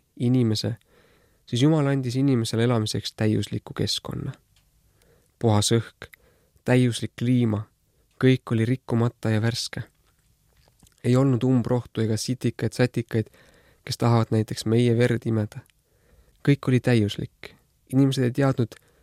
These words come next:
mis asi on surm. Jumal andis inimestele ülesande hoolitseda Eedeni aia eest ja ta andis inimesele ka ühe keelu,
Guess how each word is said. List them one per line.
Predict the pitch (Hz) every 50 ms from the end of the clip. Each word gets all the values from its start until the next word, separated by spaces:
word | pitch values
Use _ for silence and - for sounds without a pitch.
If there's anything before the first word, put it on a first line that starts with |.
| _ _ -
mis | - 117 -
asi | 120 117 110 - 117
on | 110 104
surm. | - - - 117 117 - 110 123 120 - _ _ _ _ _ _ _ _ _ _ _ _ _ _ _ _ _ _ _ _ _ _ _ -
Jumal | 139 151 170 175 175
andis | 170 147 - -
inimestele | 170 170 160 135 131 127 - - - 120 135
ülesande | 147 147 131 123 - 120 117 117 117 110
hoolitseda | 131 139 139 131 - - 120 117 123
Eedeni | 131 127 120 120 113 120
aia | 123 123 117 113 113
eest | 110 110 107 - - _ - - _ _ _ _ _ _ _ _ _ _
ja | - 123
ta | 139
andis | 151 160 151 135 127
inimesele | 151 160 165 151 135 123 135 120 117 117
ka | - 127
ühe | 123 123 120 -
keelu, | - 120 113 107 104 101 113